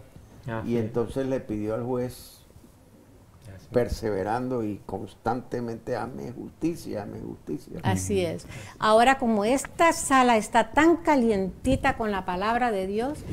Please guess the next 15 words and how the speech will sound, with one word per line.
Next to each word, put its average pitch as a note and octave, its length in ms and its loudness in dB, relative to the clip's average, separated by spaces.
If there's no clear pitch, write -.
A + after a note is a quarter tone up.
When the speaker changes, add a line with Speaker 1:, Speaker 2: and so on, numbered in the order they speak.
Speaker 3:
queremos A#3+ 520 6
invitar A#3 540 6
a C#4+ 80 6
nuestros G#3+ 480 2
hermanos G#3+ 500 0
en B3+ 140 2
sus E3+ 300 -6
casas C4 720 -2
que G#3+ 140 2
nos G3+ 180 0
participen, G#3 1040 0
se G#3 120 -6
han A3+ 160 0
motivado B3 680 2
ya, B3+ 360 0